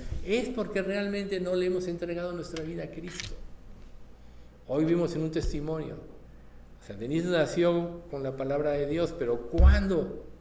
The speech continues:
vino la verdad? Cuando verdaderamente se arrepintió. Y nosotros podemos pasarnos la vida pensando que porque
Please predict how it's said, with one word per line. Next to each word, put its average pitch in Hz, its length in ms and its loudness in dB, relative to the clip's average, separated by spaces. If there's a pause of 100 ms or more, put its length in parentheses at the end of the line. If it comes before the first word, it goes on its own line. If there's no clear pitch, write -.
(340)
vino 160 260 2
la 127 140 4
verdad? 127 380 0
Cuando 117 180 -2
verdaderamente 113 680 4
se 113 60 -8
arrepintió. 113 640 -6 (920)
Y 135 60 -6
nosotros 139 260 -2
podemos 165 300 0
pasarnos 151 500 -2
la 143 160 -2
vida 160 480 -2
pensando 147 600 0
que - 120 -4
porque 104 520 -8